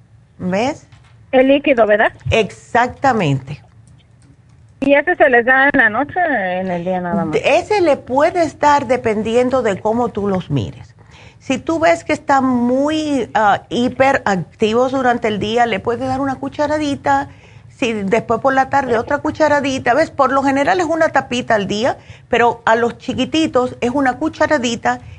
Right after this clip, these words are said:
Speaker 1: y se lo puedes dar por la mañana y por la tarde, dos veces al día. Ok.
Speaker 2: Do-, doctor-, doctora, y yo tengo un niño también de once años con autismo, pero él no tiene,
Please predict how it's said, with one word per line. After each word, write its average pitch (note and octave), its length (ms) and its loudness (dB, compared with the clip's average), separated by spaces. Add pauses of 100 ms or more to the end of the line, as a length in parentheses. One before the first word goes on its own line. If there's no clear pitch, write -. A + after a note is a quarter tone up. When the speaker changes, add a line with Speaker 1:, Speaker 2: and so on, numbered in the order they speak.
Speaker 1:
y - 80 -4
se A#3+ 140 2
lo A3+ 120 0
puedes A3 220 2
dar A3 220 0
por A#3 120 0
la D4 80 2
mañana A3+ 540 -2
y G#3+ 80 -4
por F#3+ 160 -2
la F3 180 0
tarde, - 320 -12 (220)
dos F#3 220 -4
veces G3 280 -4
al A2+ 140 -2
día. - 260 -14 (560)
Ok. G#3+ 560 -4 (220)
Speaker 2:
Do-, C4 160 2 (140)
doctor-, C#4+ 340 0
doctora, D4+ 400 2
y C4 220 -2
yo C#4+ 140 4
tengo D4+ 240 0
un D#4 100 2
niño D4+ 220 2
también A#3 340 -4
de B3+ 240 0
once G#3+ 200 -4
años A#3 260 -6
con G#3 120 -6
autismo, G3+ 300 -8
pero F3+ 320 -2
él F#3 360 -6 (140)
no F3+ 160 -4
tiene, F3+ 400 -4